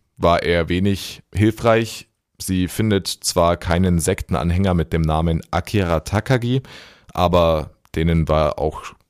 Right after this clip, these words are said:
da schon klar, es mein, braucht man jetzt kein ausgebildeter Ermittler sein, dass das nur vorgeschoben ist. Lucys Vater und ihre Schwester sind deswegen nach Japan geflogen,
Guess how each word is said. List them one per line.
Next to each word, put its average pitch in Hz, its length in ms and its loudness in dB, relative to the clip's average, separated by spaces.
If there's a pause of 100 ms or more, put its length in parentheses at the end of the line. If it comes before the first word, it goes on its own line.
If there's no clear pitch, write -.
(120)
da 85 200 2
schon 85 200 -4
klar, 85 300 0
es 73 120 -6
mein, 73 380 -8
braucht - 320 -4
man 76 120 0
jetzt - 300 -6
kein 73 260 -2
ausgebildeter 76 640 0
Ermittler 78 360 0
sein, 78 240 0
dass - 160 -6
das - 220 -6
nur 76 120 -2
vorgeschoben 76 600 -2
ist. - 260 -8 (840)
Lucys 110 380 2
Vater 123 400 2
und 87 160 0
ihre 87 160 -2
Schwester 78 500 2
sind 80 280 -4
deswegen 80 520 0
nach 71 140 -2
Japan 110 460 2
geflogen, 117 460 2